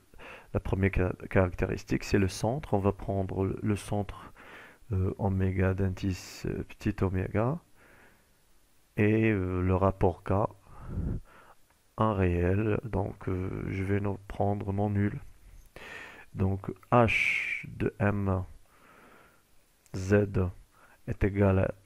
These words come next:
M prime Z prime, si seulement si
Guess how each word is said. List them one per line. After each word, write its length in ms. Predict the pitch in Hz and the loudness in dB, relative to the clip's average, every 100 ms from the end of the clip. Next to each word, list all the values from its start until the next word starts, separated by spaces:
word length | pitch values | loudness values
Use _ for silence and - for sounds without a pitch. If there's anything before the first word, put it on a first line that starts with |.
| _ _ _ _ _ _ _ _ 139 | _ _ _ _ _ _ _ _ 2
M 120 | 135 | 2
prime 800 | - - 113 104 98 95 92 90 | 0 0 2 2 2 0 0 0
Z 160 | 92 | 0
prime, 680 | 90 - 110 113 135 107 95 - - - _ - - _ _ _ | -2 -2 -2 0 0 2 0 -2 -14 -20 _ -20 -20 _ _ _
si 260 | - - 123 | -12 -2 -2
seulement 400 | - 104 101 95 | 0 -2 0 -2
si 400 | - - 113 | -4 -4 -4